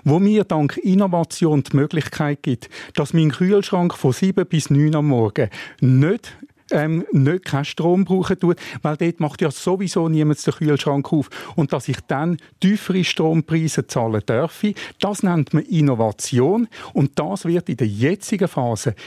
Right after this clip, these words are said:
wo wir alles monopolisiert haben, nicht möglich sein. Der Dani Lampard will einfach in dem Thema, gerade Strom,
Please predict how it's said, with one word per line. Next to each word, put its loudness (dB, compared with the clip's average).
wo 4
wir 0
alles 0
monopolisiert 0
haben, -4
nicht 0
möglich -2
sein. -4
Der 0
Dani 0
Lampard -2
will -4
einfach -4
in -6
dem -2
Thema, 0
gerade -2
Strom, -2